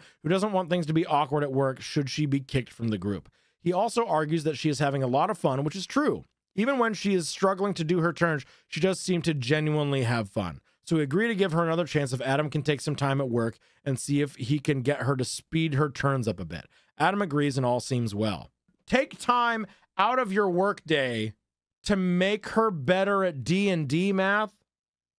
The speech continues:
Yeah, give her a calculator. Help her with the math. Are you all just fucking sitting there with your own thumbs up your fucking ass? It turns out we're all idiots, and Adam spending some time during lunch over the course of a week cannot magically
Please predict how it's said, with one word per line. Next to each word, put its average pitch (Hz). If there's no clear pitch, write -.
Yeah, 220
give 196
her 285
a 254
calculator. 170
Help 285
her 185
with 208
the 220
math. 226
Are 202
you 214
all 240
just 226
fucking 240
sitting 247
there 254
with 214
your 185
own 214
thumbs 220
up 233
your 262
fucking 254
ass? 254
It 175
turns 247
out 202
we're 156
all 190
idiots, 139
and 151
Adam 190
spending 175
some 165
time 170
during 160
lunch 156
over 135
the 123
course 151
of 135
a 135
week 151
cannot 156
magically 147